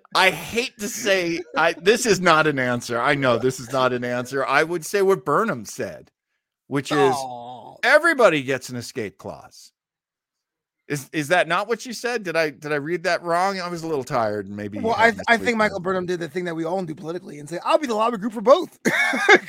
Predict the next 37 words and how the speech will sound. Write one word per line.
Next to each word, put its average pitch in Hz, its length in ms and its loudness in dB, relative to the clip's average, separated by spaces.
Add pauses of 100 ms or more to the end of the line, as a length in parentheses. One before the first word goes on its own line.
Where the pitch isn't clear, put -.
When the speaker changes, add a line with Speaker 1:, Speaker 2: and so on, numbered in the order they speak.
(140)
Speaker 2:
come 311 240 0
to 349 120 -8
me, 349 180 -4
bro. 262 420 -4
<laughs> - 40 -20 (360)
Speaker 1:
And, 262 240 -2
Speaker 2:
I'll 254 200 -4
be 233 100 2
the 240 40 0
Speaker 1:
and - 80 -6
Speaker 2:
go-between. 180 600 -2 (440)
Speaker 1:
and 220 400 -2
clearly 277 840 0
that 190 340 2
was, 196 540 0
that 175 280 2
was 160 160 -4
the 156 100 -4
plan 123 520 -6 (260)
too. 202 300 -2
Like, 131 260 0
the 156 80 -10
two 220 380 -6
main 175 500 -4
characters 170 680 -4
must 143 360 -4
have 139 100 -12
said, 143 380 0
"Look, 123 240 -8
we 127 80 -8
gotta 120 200 -6
have 104 220 -12
Burnham 98 420 -10
because 131 400 -4
she 214 340 -8
is 180 340 -4
the, 151 260 -8